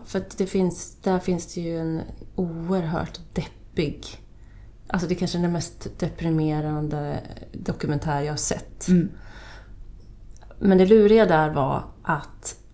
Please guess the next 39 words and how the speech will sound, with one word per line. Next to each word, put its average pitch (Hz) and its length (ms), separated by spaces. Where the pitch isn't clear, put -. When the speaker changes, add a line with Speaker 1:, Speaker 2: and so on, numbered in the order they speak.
Speaker 1:
man 165 320
anlitade 160 440
en 160 60
massa 151 300
ingenjörer 180 760
för 165 640
att - 440
ta 165 80
fram 147 280
då 139 120
den - 200
absolut... 165 840
Man 196 120
skulle 233 180
ta 269 60
fram 233 140
en 185 60
massa 208 200
hållbara 196 320
produkter, 165 340
men 165 120
bland 175 220
annat 170 140
glö-, 180 360
glödlampan 170 520
var 151 80
ju - 60
liksom 151 280
Speaker 2:
Ja, 262 100
kvaliteten 262 580
var 202 80
ju 190 80
det 180 100
man 175 180
var 190 60
ute 180 240
Speaker 1:
Mm. 208 100
Speaker 2:
efter 170 200
då. - 240